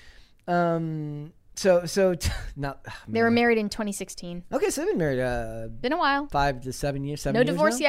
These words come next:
Speaker 2: yet.
Speaker 1: No divorce yet. You know, they're pr-, they're, they're probably working all the time. They're probably <laughs> never together. Like, like,
Speaker 2: Still,
Speaker 1: imagine
Speaker 2: that does make this situation a little bit weirder, right?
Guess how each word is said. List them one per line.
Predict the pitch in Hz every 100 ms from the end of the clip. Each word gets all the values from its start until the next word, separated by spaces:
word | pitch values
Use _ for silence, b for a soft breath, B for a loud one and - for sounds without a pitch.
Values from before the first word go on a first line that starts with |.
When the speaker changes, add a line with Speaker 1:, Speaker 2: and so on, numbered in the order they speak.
| 269
Speaker 2:
yet. | 277
Speaker 1:
No | 135 170
divorce | 175 185 -
yet. | 180 - b b b
You | 247
know, | 233 247
they're | 254
pr-, | 240 262
they're, | 254
they're | 254 269
probably | 285 294
working | 180 240 233 175
all | 131
the | 127
time. | 120 120
They're | 147
probably | 254
<laughs> | 202 180
never | 226 202
together. | 147 170 240 123 120
Like, | 139 170 170
like, | 170 170
Speaker 2:
Still, | 160 -
Speaker 1:
imagine | 285 -
Speaker 2:
that | 359 302
does | 359 370
make | 403 427
this | 370 -
situation | 320 320 285 277 302 262
a |
little | 240 233 233
bit | 226
weirder, | 190 208 185 160
right? | 160 160 214